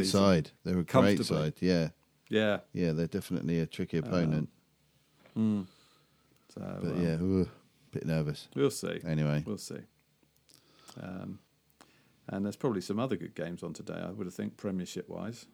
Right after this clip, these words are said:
Speaker 1: But, um, but I don't care 'cause West Ham are playing, so.
Speaker 2: There you go.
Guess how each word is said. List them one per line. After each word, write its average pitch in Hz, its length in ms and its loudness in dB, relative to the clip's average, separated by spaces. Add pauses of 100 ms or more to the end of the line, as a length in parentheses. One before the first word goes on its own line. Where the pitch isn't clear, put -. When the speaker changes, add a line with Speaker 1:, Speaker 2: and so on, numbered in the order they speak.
(140)
Speaker 1:
But, 98 300 -10
um, 98 340 -8 (720)
but 110 100 0
I 107 80 4
don't 110 160 2
care 123 220 0
'cause 92 180 -6
West 101 160 -6
Ham 104 160 -2
are 92 80 -4
playing, 90 280 -6
so. 104 260 -8 (100)
Speaker 2:
There 78 160 -2
you 80 80 0
go. 87 160 0